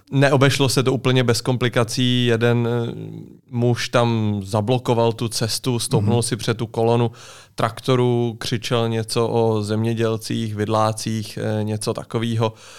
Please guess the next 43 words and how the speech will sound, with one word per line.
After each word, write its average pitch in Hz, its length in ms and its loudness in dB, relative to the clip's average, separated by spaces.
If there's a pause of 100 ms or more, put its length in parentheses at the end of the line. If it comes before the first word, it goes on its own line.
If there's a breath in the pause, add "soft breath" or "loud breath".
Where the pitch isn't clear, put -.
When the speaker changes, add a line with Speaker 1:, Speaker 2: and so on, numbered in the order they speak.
(320 loud breath)
Speaker 1:
Takže 113 280 -2
tam 117 140 4
došlo 107 280 0
k 107 40 -8
takové 110 300 2
menší 107 280 0
potyčce, - 560 -6
Speaker 2:
Ale 107 160 2
Speaker 1:
ale 123 120 4
Speaker 2:
nepřejeli 110 460 4
ho, 92 120 -4
takže 107 200 -8
Speaker 1:
ale 123 160 4
nepřejeli 120 580 4
ho, 117 340 4 (100)
všichni 110 440 -6 (320)
jsou 135 140 4
zdraví, 127 480 2 (360)
dopadlo 113 320 -2
to 104 100 -4
dobře, 110 460 0 (440)
a 107 200 0
jelo 104 220 0
se - 160 -4
dál 101 300 -2 (180)
na 104 320 -8
Florence. 101 640 -6
Speaker 2:
A 127 80 -4
když 127 200 2
jsme 170 140 4
mluvili 160 280 6
o 139 80 -2
té 180 160 0
koloně, 131 380 4
tak - 200 -6 (220)
kolik 156 300 2
těch 185 140 0
traktorů 135 460 2
zhruba 117 460 2
do 120 80 -2
té 117 140 0
Prahy 120 220 2
přijelo? 98 400 -4